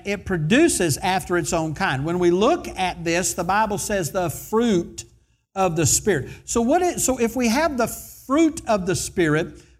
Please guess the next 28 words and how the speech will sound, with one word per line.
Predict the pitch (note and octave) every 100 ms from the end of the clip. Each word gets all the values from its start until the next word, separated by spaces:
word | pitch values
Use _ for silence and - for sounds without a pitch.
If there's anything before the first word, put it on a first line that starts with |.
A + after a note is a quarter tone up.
| _
planted | - A3+ D4 E4+ D#4+ A#3
in | G3+ F#3
our | E3+ D3
heart, | F#3 D3 D3+ - -
planted | A#3+ D4 E4 D4 B3
in | A3 G3
our | F#3
life, | E3+ D#3 D3+ F#3+ - - -
and | G#3+ A3
that | A#3 -
fruit | C#4 C4+
is | A#3 A3
producing | - G#3+ D#3 C#3+ D3+ D4+ E4 - A#3 G3+
after | G3+ G#3 G3+
its | F3+ -
own | G3+ G3 F3+
kind, | - C4 F3+ F3 - - -
then | G#3+ A3 G3+
what | D#4+ E4+
is | C4+ A#3
it | C#4+ G3+
going | G3 G3
to | - G#3+
produce? | A#3 A3 D#4+ F#3 - -
Well, | G#3+
it's | G#3+ G3
gonna | - A3 G3+
produce | - G#3 D#3+ A3+ E4 A#3+ A3 - -